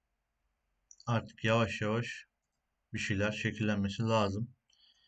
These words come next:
Dediğim gibi benim en önemli desteğim yedi bin dört yüz.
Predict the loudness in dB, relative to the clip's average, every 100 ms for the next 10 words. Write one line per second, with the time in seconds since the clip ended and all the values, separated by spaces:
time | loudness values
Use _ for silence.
0 | _ _ _ _ _ _ _ _ _ _
1 | -10 -4 -2 0 0 -4 -2 2 4 4
2 | 4 4 2 0 -4 0 2 2 0 0
3 | 2 0 -2 -4 -8 -8